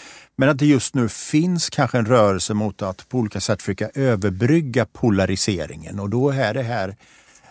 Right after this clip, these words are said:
en typ av uttryck. Jag tänker ett annat uttryck just för att, att det är Biltema och G K, så att det nästan är någon typ av kulturell appropriering där,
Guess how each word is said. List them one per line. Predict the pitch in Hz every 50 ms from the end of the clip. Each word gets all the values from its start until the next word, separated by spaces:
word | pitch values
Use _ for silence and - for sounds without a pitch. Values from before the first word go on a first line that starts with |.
| _ _
en | - 139 127 113
typ | - - 131 101 -
av | 107 110
uttryck. | 113 104 - - 101 92 - -
Jag | 117 110
tänker | - 151 139 127 127 117
ett | -
annat | 131 135 151 135 120 120 147 165 165 -
uttryck | 170 147 - - - 110 101 -
just | 120 110 98 - -
för | - 110 104
att, | 92 - - - - -
att | - 101 98 -
det | 110 104
är | 101 98 98 98 107 _ _ - _ _ - - - _ -
Biltema | 104 113 117 110 101 95 - - 110 110 107 104 98 95 95 98 95 98 98 101
och | - 104 92 87
G | 127 131 117 95 - _
K, | - - 147 151 131
så | - 107
att | 98 104
det | 110
nästan | 113 123 120 - - - - 143 139
är | 120 107
någon | 107 104 98
typ | - 117 98 - -
av | 95 92 90 92 - _ - - - - _ _ _ _ -
kulturell | - - 120 107 95 - - - 113 113 107 98 95 95 101
appropriering | 98 - - - 117 - - 120 120 135 165 180 151 113 101 90 76 69 76 90 98 104 107
där, | 101 95 92 92 92 95 95